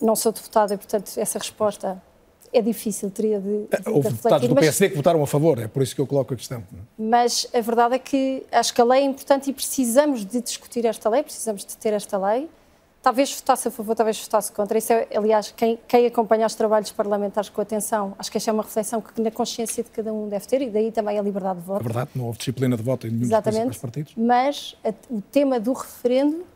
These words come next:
Speaker 1: seria aquilo que permitiria aos deputados, a meu ver, sentirem-se totalmente legitimados para terem a responsabilidade, porque, do ponto de vista dos deputados, é uma grande responsabilidade. Pedimos a duzentas e trinta pessoas que não se apresentaram a eleições com este,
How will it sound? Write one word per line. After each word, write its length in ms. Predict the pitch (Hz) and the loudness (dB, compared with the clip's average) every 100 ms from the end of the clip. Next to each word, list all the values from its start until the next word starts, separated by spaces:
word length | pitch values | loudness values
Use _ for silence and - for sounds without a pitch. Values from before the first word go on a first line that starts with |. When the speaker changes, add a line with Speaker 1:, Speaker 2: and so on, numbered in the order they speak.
| _ | _
Speaker 1:
seria 540 | - - 226 233 240 - | -14 -6 -2 0 0 -2
aquilo 240 | 226 254 | -4 -4
que 100 | 233 | -4
permitiria 800 | - 240 247 240 254 247 226 196 - | -4 -2 0 0 -2 0 0 0 0
aos 200 | 226 - | 0 0
deputados, 500 | - - 220 - - _ - | -4 0 0 -2 -16 _ -6
a 20 | |
meu 160 | 214 208 | -4 -2
ver, 160 | 208 202 | -4 -6
sentirem-se 480 | - 220 220 226 - | -4 -2 -2 -2 -4
totalmente 360 | - 214 214 220 | -2 -2 -2 -6
legitimados 500 | 196 220 220 240 - | -6 -4 -2 -2 -4
para 140 | 247 | -6
terem 200 | 262 247 | -2 -2
a 40 | |
responsabilidade, 760 | 247 - 240 - 226 226 226 254 - - _ | -4 -8 -6 -4 -2 0 0 0 -8 -20 _
porque, 320 | 277 320 320 - | -2 0 0 -8
do 140 | 220 247 | -8 0
ponto 140 | 302 | 0
de 60 | 285 | 0
vista 200 | 240 240 | -6 -6
dos 100 | 233 | -8
deputados, 460 | - 214 214 - _ _ _ _ - | -2 0 0 -4 _ _ _ _ 0
é 60 | 247 | 2
uma 100 | 262 | 4
grande 160 | 311 | 2
responsabilidade. 540 | - - 277 254 226 202 | 0 -4 -4 0 0 0
Pedimos 260 | 233 220 | -2 0
a 40 | 233 | 0
duzentas 460 | 214 269 277 262 | 0 0 2 0
e 80 | 233 | 0
trinta 300 | 254 285 277 | 2 0 0
pessoas 580 | 233 - 214 185 - - - _ - | -4 -4 -2 -4 -8 -18 -20 _ -2
que 100 | 240 | 0
não 80 | |
se 100 | 247 | 0
apresentaram 500 | 247 240 247 226 214 | 0 0 0 2 2
a 60 | 214 | 0
eleições 440 | 220 220 220 202 | 0 -2 -4 -6
com 180 | - 220 | -4 -4
este, 500 | 220 - - 208 196 | -4 -6 -10 -10 -10